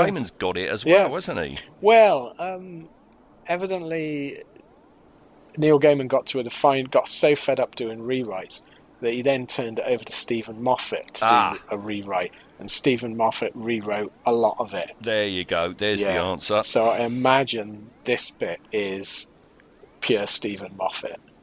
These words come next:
Speaker 1: Oh, man. I can see him at his typewriter tapping
Speaker 2: Yeah.
Speaker 1: away with one hand, and he's got his bag of tissues with the other hand. You
Speaker 2: Yeah.
Speaker 1: know? Oh, dear. Oh,
Speaker 2: Yeah,
Speaker 1: dear,
Speaker 2: he's,
Speaker 1: oh, dear.
Speaker 2: he's probably the only person that,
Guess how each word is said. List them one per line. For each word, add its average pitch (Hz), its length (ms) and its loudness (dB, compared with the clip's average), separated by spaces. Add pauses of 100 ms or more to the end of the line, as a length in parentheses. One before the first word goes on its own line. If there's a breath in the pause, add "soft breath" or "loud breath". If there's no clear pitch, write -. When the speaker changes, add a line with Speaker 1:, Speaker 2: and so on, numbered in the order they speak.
(180)
Speaker 1:
Oh, - 460 -16 (140)
man. 80 580 -10 (260 loud breath)
I 185 140 6
can 196 180 0
see 131 380 2
him 98 220 -2 (320)
at 160 160 4
his 156 160 -4
typewriter 107 640 0
tapping 165 400 -2
Speaker 2:
Yeah. 139 80 -4
Speaker 1:
away 101 420 0 (180 loud breath)
with 110 120 -6
one 110 220 4
hand, 92 280 0
and 95 100 -4
he's 98 180 -10
got 120 200 -4
his 107 160 -6
bag 135 400 0
of 123 80 -8
tissues 98 540 -8
with 101 100 -10
the 107 80 -2
other 85 220 0
hand. 76 320 -10 (100)
You 113 140 4
Speaker 2:
Yeah. 95 220 2 (480 loud breath)
Speaker 1:
know? 123 60 -2
Oh, 85 240 -2 (120)
dear. 82 360 -2 (120)
Oh, 127 240 2
Speaker 2:
Yeah, 123 160 -2
Speaker 1:
dear, 123 120 0
Speaker 2:
he's, 85 140 -2
Speaker 1:
oh, 82 160 -6
dear. 80 280 -4
Speaker 2:
he's 143 220 -2
probably 143 360 2
the 143 140 2
only 135 240 0
person 120 500 -4
that, 101 160 -14